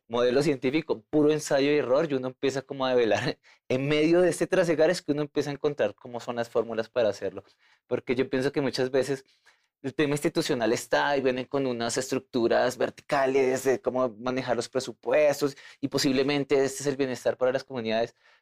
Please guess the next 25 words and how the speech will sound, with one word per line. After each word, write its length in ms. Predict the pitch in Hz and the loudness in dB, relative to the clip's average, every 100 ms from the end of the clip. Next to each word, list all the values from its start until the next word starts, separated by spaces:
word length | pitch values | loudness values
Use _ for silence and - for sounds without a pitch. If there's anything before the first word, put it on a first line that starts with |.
| - | -4
No, 200 | 143 151 | -2 0
pues, 240 | 160 - | -2 -6
¿qué 200 | - 170 | -4 -4
mejor 300 | 139 143 143 | -4 -4 -6
que 100 | - | -6
saber 300 | 156 147 117 | 0 2 2
cuáles 240 | - 131 135 | 2 -2 -2
son 280 | 131 135 - | -8 -14 -16
sus 240 | - 139 | -10 -10
propias 420 | - - 139 139 139 | -4 -2 0 0 -2
necesidades? 720 | 139 151 - 120 113 131 175 _ _ | -4 -8 -2 2 4 2 -2 _ _
Y 80 | 117 | -14
coincido 400 | 131 127 127 123 | -10 -8 -6 -6
en 60 | 127 | -6
lo 120 | 135 | -4
que 100 | 139 | -2
dice, 760 | 127 123 113 127 117 123 123 | -2 -2 -6 -6 -4 -2 -2
eh, 60 | 123 | -2
Merced, 420 | 123 117 110 101 _ _ _ _ | -2 -2 0 -2 _ _ _ _
que 120 | 127 | -4
prácticamente 600 | - 117 120 131 127 110 | 0 -2 0 0 0 -2
es 80 | 120 | 0
ahí 140 | 123 | 2
donde 180 | 123 120 | 2 0
coincidimos 880 | 123 127 - 117 110 104 - - - | -4 -6 -2 -2 -2 -6 -14 -20 -20